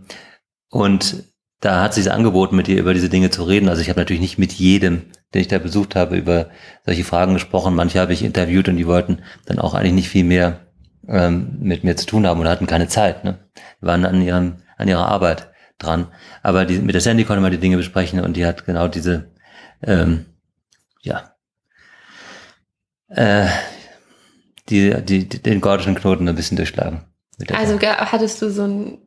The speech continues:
Speaker 2: au-, auch wirklich tiefe Zweifel während der
Speaker 1: Ja, hatte ich schon. Auf jeden Fall, ja, weil ich wahrscheinlich auch das Gefühl hatte, das ist vielleicht alles ein bisschen weit hergeholt oder, oder irgendwie artifiziell, ja.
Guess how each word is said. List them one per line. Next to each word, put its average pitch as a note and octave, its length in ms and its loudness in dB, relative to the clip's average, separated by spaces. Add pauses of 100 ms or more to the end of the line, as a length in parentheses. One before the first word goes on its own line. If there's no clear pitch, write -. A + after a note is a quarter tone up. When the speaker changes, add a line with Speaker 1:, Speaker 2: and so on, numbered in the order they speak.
(500)
Speaker 2:
au-, - 60 0 (240)
auch - 120 -8 (120)
wirklich G#3+ 320 -2
tiefe A3+ 280 -2
Zweifel G3 600 -4
während F#3+ 340 -8
der F#3 140 -4
Speaker 1:
Ja, A2 160 4
hatte F#2 120 0
ich F2+ 80 0
schon. F2 260 0 (540)
Auf D3+ 200 -6
jeden F2 200 2
Fall, E2+ 260 -2
ja, G2+ 160 0
weil F#2+ 160 2
ich - 160 -6 (240)
wahrscheinlich F#2+ 300 0
auch G2+ 40 0
das G2 120 -4
Gefühl F#2 260 2
hatte, F2+ 140 2
das E2+ 120 -2
ist E2 160 -8
vielleicht F#2 320 0
alles F2 240 -2
ein E2 60 -6
bisschen F2+ 440 -2 (420)
weit F#2+ 200 -2
hergeholt F#2+ 540 2
oder, F2+ 240 2
oder F2 260 0
irgendwie F2 420 -4
artifiziell, F2+ 760 -2 (160)
ja. F#2+ 180 -8